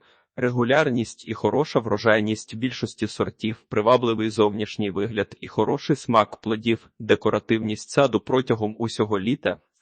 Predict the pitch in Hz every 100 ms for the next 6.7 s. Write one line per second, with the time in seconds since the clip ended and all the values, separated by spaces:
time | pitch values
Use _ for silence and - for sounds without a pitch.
0 | - - - 196 185 - 123 117 107 104
1 | 104 104 - 107 104 - 98 127 175 160
2 | 139 117 107 131 - 139 - 117 175 190
3 | 165 151 120 113 151 151 - 113 113 117
4 | 156 165 - - 110 107 95 135 139 123
5 | 110 104 95 110 170 190 180 113 104 104
6 | 143 147 123 98 80 87